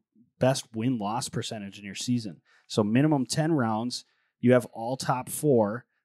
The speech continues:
with point nine seven two all the way to point nine four eight. And then minimum thirty rounds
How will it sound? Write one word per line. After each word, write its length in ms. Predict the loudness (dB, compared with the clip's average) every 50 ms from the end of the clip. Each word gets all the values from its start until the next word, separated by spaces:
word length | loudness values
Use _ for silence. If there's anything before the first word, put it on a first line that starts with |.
| _ -4
with 340 | -2 -2 -2 -4 -6 -10 -20 _ _ _ _ _ _ _ -4
point 280 | 2 2 2 2 2 -2
nine 200 | -6 -6 -6 -6
seven 300 | -2 0 0 0 -2 -4
two 440 | -4 0 2 4 4 4 4 2 0 -4
all 220 | -6 -4 -2 -2
the 40 | -2
way 100 | -2 -2
to 80 | -4
point 260 | -6 -6 -8 -8 -8 -8
nine 220 | -10 -12 -12 -12
four 240 | -10 -8 -6 -6 -6
eight. 320 | -6 -8 -10 -12 -16 -20 _ _
And 100 | -10 -8
then 160 | -8 -6 -4
minimum 360 | -2 -2 0 0 -2 -4 -6 -8 _ _ _ _ _ _ _ _
thirty 300 | 2 4 6 6 4 4
rounds 540 | 0 -2 -6 -12 -14 -16 -16 -16 -18 -18 -18